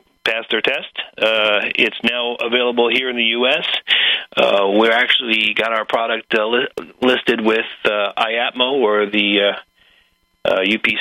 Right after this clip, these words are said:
C, Uniform Plumbing Code, uh, for use with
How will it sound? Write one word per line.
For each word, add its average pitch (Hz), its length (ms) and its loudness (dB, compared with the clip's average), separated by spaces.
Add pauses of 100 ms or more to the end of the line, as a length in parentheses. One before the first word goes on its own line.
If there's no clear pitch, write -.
C, 113 140 0
Uniform 110 460 0
Plumbing 117 360 0
Code, 120 320 -2 (200)
uh, 101 260 0 (100)
for 98 360 0
use 113 220 0 (120)
with 110 120 -2